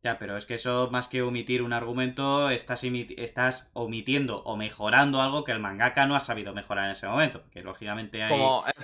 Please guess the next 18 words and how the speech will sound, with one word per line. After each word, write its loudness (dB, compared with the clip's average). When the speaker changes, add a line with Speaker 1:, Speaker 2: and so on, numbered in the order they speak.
Speaker 2:
también 2
podría 2
valer 4
Juego 2
de 4
Tronos 0
la 0
trama 2
esta -4
que -6
me -6
dijiste -8
que -8
omitieron 0
para 0
mejorar 0
la -2
historia. -4